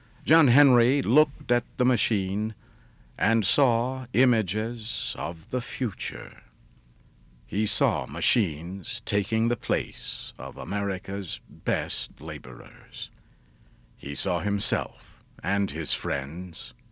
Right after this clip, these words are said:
unemployed and standing by a road, asking for food. He saw men losing their families and their rights as human beings.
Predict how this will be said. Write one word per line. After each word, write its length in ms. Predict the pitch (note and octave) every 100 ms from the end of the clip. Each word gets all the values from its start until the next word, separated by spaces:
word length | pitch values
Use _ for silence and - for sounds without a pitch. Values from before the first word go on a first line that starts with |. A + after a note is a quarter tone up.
| -
unemployed 1080 | - A2 A2 G#2+ A2+ G#2 A#2+ G#2 G2 G2+ G#2+ - _ - -
and 220 | D#2+ E2
standing 720 | - - B2 A#2 A2+ A2 A2 F#2+
by 220 | G2+ G#2
a 120 | G#2
road, 580 | F#2+ D2+ - - - - - _ _ - - - -
asking 640 | - G2 - - D2 C2 C2
for 180 | D2
food. 640 | - - D#2 A#1+ G#1+ - - _ - - - - - - - - _ -
He 160 | D#2
saw 380 | D2+ - F#2 F2
men 560 | E2 G2 G2+ G2 G#2 F2
losing 640 | D#2+ G#2+ G#2 E2+ G2 F#2
their 180 | F2+ F2+
families 840 | - G2+ F#2 F2 E2+ F2 F2+ - - - - _ - -
and 260 | - F#2+ D2+
their 220 | D#2+ D#2+
rights 720 | A2+ E2 - - - - -
as 180 | D2+ -
human 360 | E2 C#2+ C#2
beings. 920 | C#2+ F#2 C2+ A#1+ - - - - -